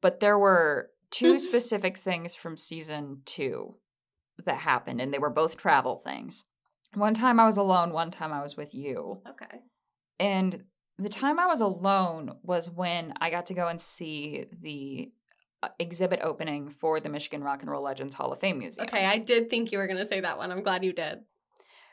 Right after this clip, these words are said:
Speaker 1: Because that was spontaneous. I found out about it, I think, the day before.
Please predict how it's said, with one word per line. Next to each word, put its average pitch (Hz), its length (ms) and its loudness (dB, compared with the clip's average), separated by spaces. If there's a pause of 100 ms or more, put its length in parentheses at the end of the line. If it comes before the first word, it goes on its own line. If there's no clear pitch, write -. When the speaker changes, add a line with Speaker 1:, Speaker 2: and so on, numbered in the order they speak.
(160)
Speaker 1:
Because 214 680 6
that 220 320 8
was 233 320 4 (220)
spontaneous. 190 840 4
I 202 120 6
found 208 260 6
out 202 140 10
about 190 240 6
it, 180 160 4
I 165 100 -4
think, 185 460 -6
the 185 100 2
day 143 320 -2
before. 156 720 0